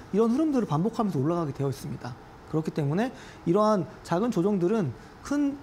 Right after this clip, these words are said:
틀 안에서, 실적이라는 큰 틀 안에서 계속적으로 성장하는 기업이라고 한다면 관심은,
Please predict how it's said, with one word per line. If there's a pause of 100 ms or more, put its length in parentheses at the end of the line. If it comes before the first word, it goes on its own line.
(120)
틀
안에서,
실적이라는
큰
틀
안에서 (340)
계속적으로
성장하는
기업이라고
한다면 (280)
관심은,